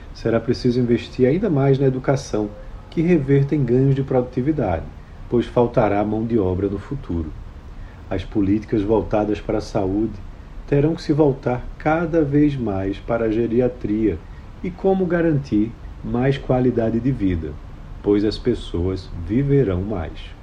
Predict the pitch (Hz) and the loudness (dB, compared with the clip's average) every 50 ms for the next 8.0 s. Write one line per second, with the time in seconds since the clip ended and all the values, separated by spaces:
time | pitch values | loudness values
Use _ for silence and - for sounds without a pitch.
0 | - - - - - - - - - - - - - 104 101 98 117 120 104 90 | -18 -16 -16 -16 -14 -14 -14 -14 -14 -16 -12 -6 -2 -2 0 2 2 0 2 2
1 | 101 107 110 113 110 - - - - - - - 151 147 123 107 135 160 156 - | 2 2 2 2 0 -4 -10 -14 -14 -6 2 4 4 4 6 6 4 4 4 4
2 | 165 147 139 - 143 135 139 147 139 - 139 131 131 135 131 - - - - 104 | 2 2 2 2 0 2 2 2 0 0 0 2 2 0 0 -2 -6 -4 -2 0
3 | 101 107 110 120 - - 113 110 107 104 - 123 113 117 113 107 113 110 110 117 | 0 0 -2 -6 -10 -6 -4 -4 -4 -4 -4 -4 -2 -2 -2 -2 -2 -2 -2 -2
4 | 120 127 135 135 131 107 87 82 85 - - - - - - - - - - 110 | 0 0 2 2 2 0 0 -2 -4 -8 -12 -14 -14 -14 -14 -14 -16 -12 -10 -8
5 | 107 98 113 107 95 - - - 123 131 135 131 131 131 131 123 110 113 120 120 | -4 0 0 0 0 -2 -6 -2 -2 0 0 0 0 0 0 -2 -2 -2 -2 0
6 | 120 120 113 110 107 107 110 113 113 - 110 110 107 - 113 101 90 87 104 123 | 0 0 0 0 -2 -2 -2 -2 -4 -2 -4 -4 -2 0 -2 -2 0 0 0 -2
7 | 131 - - 117 113 110 - - 107 92 87 87 101 113 120 - - - - | -2 -2 -4 -6 -6 -6 -4 -4 -4 -4 -2 -2 -2 -2 -2 -4 -8 -12 -12